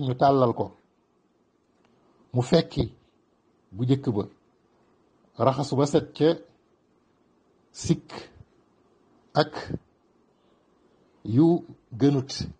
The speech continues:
ya nekkoon ci moom, di yu biire ak yu bittee, bu ko defee mu bokk si ci géewub mu'minuuna xaqan,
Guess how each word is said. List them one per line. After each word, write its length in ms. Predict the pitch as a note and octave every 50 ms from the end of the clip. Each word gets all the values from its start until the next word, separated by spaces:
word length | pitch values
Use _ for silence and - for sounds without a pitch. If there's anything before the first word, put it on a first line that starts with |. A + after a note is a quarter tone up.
| _ _ _ _ -
ya 120 | - A2 C3+
nekkoon 360 | D#3 E3+ D#3 - - D#3 C3
ci 100 | - -
moom, 220 | C#3 C3+ B2+ A2 G#2 F#2 - _ _ _ _ _ _ _ _ _ _ _ _ _ _ _ _ _ _ _ -
di 120 | - G2+ C3+
yu 100 | C#3+ D3+ D3
biire 320 | B2+ B2+ D3 D#3+ E3+ E3 E3+ E3
ak 100 | D3 C#3
yu 120 | C#3+ D3 C#3
bittee, 380 | C3 C3+ - - C#3 C3+ D3 A#3 - - _ _ _ _ _ _ _ _ _ _ _ _ _ _ _ _ _ _ _ _ _ _ _ _ _ _ _ _ _ _ _ -
bu 20 | - -
ko 80 | C#3+ C3
defee 300 | C3+ B2+ C3 C#3 B2 A#2+
mu 180 | A#2+ A#2 B2+ C3+ C#3+ C#3+ -
bokk 300 | A#2 G#2+ B2+ B2 B2+ - - B2+
si 100 | B2+ A#2+
ci 180 | - - C3+ D3 F3 - - _ _ _ _ _ _ _ _ _ _ _ _ _ _ _ _ _ _ _ _ _ _ _ _ _ _ _ -
géewub 500 | G#2+ G#2 B2 C#3 C#3 C3 B2 B2+ B2+ - - - - - - _ _ _ _ _ _ _ _ _ _ _ _ _ _ _ _ _ _ _ _ _ _ _ _ _ _ _ -
mu'minuuna 560 | A2 A2+ - B2 A#2 A#2 A#2 A#2 A#2 A2+ A2
xaqan, 400 | G2+ - C3+ - - - C#3 D3